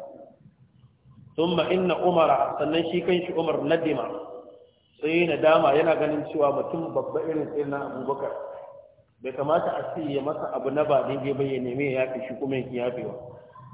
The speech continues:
Fa ata manzila Abi Bakar, sai ya zo gidan Sayyidina Abubakar bai same shi ba. Fa sa'ala, sai ya tambaya, "A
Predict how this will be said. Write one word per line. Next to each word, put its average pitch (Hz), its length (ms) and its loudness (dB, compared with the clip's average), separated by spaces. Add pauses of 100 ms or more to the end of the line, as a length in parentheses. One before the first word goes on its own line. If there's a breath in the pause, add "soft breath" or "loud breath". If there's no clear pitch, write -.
(260)
Fa 120 80 -2 (160)
ata 165 260 6
manzila 170 460 2
Abi 151 200 0
Bakar, 165 300 0 (720)
sai 156 120 -4
ya 170 80 -2
zo 175 180 0
gidan 170 300 0
Sayyidina 156 420 -2
Abubakar 143 480 -2
bai 139 180 -2
same 147 360 -2
shi 151 80 -8
ba. 123 160 -6 (1200)
Fa 127 160 -2
sa'ala, 175 420 6 (800)
sai 170 240 4
ya 175 60 -4
tambaya, 143 380 2 (100)
"A 147 60 2